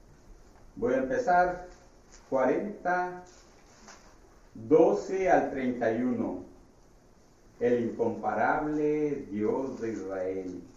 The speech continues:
¿Quién midió las aguas con el hueco de su mano? ¿Y los cielos con su palmo? Con tres dedos juntó el polvo de la tierra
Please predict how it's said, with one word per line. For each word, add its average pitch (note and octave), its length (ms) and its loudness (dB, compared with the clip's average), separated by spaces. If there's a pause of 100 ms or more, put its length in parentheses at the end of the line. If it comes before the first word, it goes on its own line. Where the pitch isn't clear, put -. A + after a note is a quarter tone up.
(1080)
¿Quién A#3+ 280 2
midió F#3 360 0
las - 300 0
aguas A#2 560 0 (1400)
con B2 200 2
el A2 120 0 (120)
hueco B2 440 2
de G#2+ 120 0
su A2 100 -10
mano? A#2+ 500 -4 (480)
¿Y A3 140 -2
los G#3+ 200 4
cielos G#3+ 640 2 (380)
con C3+ 260 2
su A#2 200 -6
palmo? D3+ 600 0 (680)
Con B2 360 2
tres C#3 460 2
dedos E3+ 720 0 (140)
juntó D3 420 4
el F#3 120 4 (120)
polvo G3 460 2
de C#3 120 4
la A#2+ 240 0
tierra A#2 600 -2